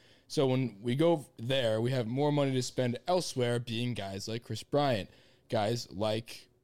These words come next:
Freddie Freeman, guys like Matt Olson in a trade, and all that sort of stuff. And that also can be the same case if you go with the Kiner Falefa, who won a Gold Glove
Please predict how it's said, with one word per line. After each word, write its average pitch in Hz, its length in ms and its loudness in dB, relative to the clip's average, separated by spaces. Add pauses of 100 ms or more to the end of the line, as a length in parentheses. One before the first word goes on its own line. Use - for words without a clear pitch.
Freddie 113 240 -2
Freeman, 113 560 -2
guys 110 300 -2
like 104 100 -2
Matt 117 200 -2
Olson 147 340 2
in 143 120 2
a 139 60 -2
trade, 127 440 0 (400)
and 117 100 0
all 147 220 4
that 139 220 0
sort 123 200 0
of 120 80 -2
stuff. 117 440 -2 (120)
And 107 240 -4
that 110 200 -4
also 117 380 -2
can 117 160 -6
be 110 120 -2
the 107 100 -4
same 131 300 -2
case 135 320 -2
if 120 120 -10
you 120 100 -6
go 123 120 0
with 113 80 -2
the 120 80 -8
Kiner 117 260 -2
Falefa, 117 440 -4
who 117 160 -2
won 104 200 -4
a 98 80 -2
Gold 98 280 -4
Glove 101 300 -4